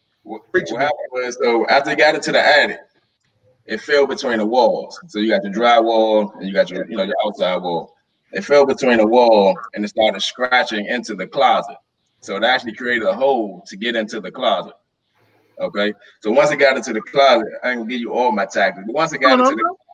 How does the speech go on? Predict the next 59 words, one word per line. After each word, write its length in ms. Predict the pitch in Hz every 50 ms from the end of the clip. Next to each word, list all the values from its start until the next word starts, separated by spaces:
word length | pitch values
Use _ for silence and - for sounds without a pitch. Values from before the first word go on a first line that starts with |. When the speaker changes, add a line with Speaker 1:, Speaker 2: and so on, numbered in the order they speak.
| _ _ _ _ _ _ _ _
Speaker 1:
the 520 | 185 180 170 247 - 240 214 220 214 202 196 - 202 190 - - -
<laughs> 60 | 262
Speaker 2:
You 80 | 285 262
just 140 | 254 247 -
tell 180 | - 262 254 240
a 60 | 233
story 280 | - 277 247 240 220
without 240 | 220 226 220 220 208
the 100 | 196 190
ending. 240 | 202 214 220 233 254 - _ _ _ - - _ _
Speaker 1:
I 100 | 196 -
was 180 | - - 277 -
able 20 |
to 140 | - 285 - - _ - - 339
actually 280 | - - 247 240 - -
put 140 | - 311 - 120
a 60 | 110
trap 340 | - - 123 - - - - -
into 220 | 139 139 - 120 107
that, 220 | 110 107 - - _ -
into 240 | 123 123 - - 107
that 140 | - - -
closet. 380 | - 165 160 - - - - - _ _ _ _ _ _ _ _
Speaker 2:
Gotcha. 140 | 147 139 131
Speaker 1:
The 80 | - -
squirrel, 400 | - - 135 135 135 135 131 117 - - 117 113 - -
I 60 | 107
think 180 | - 139 131 123
it's 100 | 117 110
been 160 | 113 127 131 127
in 140 | 123 123
there 400 | 120 117 117 113 113 110 107 104 - - - _ _
quite 240 | - 147 135 123 117
a 60 | 107
while. 440 | 110 113 110 107 107 107 107 107 - - - _ _ _ _ _ _ _ -
And 120 | 110 113 113
what's 140 | 117 110 98
gonna 180 | 107 113 127
happen 240 | 127 127 120 110 107
is 140 | 107 110 110 104
it's 40 |
gonna 140 | 117 117 113
get 180 | 110 117 113 113
hungry. 360 | 113 110 110 107 101 104 - -
You 100 | 135 131
know, 280 | 127 120 120 120 113 -
it's 100 | 104 -
gonna, 340 | - 117 113 110 107 104 104
it's 100 | 104 -
gonna 120 | 120 113
get 100 | 110 113
exhausted 520 | 110 104 101 123 - 95 101 101 - - -
because 240 | - 104 - 107 101
it's 100 | 101 101
scratching, 400 | - - 117 120 117 113 110 104
it's 100 | 101 95
panicking, 500 | - - 127 120 117 113 107 104 107 107
it's 120 | 104 98 -
stuck, 260 | - 131 - 117